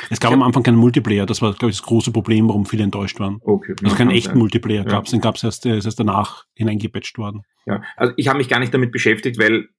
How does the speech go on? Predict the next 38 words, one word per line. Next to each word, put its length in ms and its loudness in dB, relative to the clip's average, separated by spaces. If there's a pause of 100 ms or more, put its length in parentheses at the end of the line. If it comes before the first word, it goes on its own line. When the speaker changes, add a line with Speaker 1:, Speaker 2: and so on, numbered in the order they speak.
(160)
Speaker 2:
wenn 260 0
man 160 2
nur 120 2
Schlechtes 480 0
hört, 280 2
ja, 240 -2
dafür 220 0
ist 60 -2
mir 100 -2
die 100 -8
Zeit 220 -2
zu 80 -6
kostbar. 320 0 (260)
Aber 160 2
hier 280 4
gefallen 260 -4
mir 60 -6
die 80 -6
Strecken 320 -2
richtig 300 0
gut, 200 -2
machen 220 -2
richtig 320 0
Spaß, 260 -4
finde 240 -6
ich. 140 -10
Sind 200 -4
schön 360 4
und 80 2
Speaker 1:
Sehr 160 2
gut. 80 -2
Speaker 2:
schön 100 4
modelliert, 540 0
also 260 0 (380)
gibt's 240 -4
gar 200 -4
nichts, 320 -12
ja. 280 -6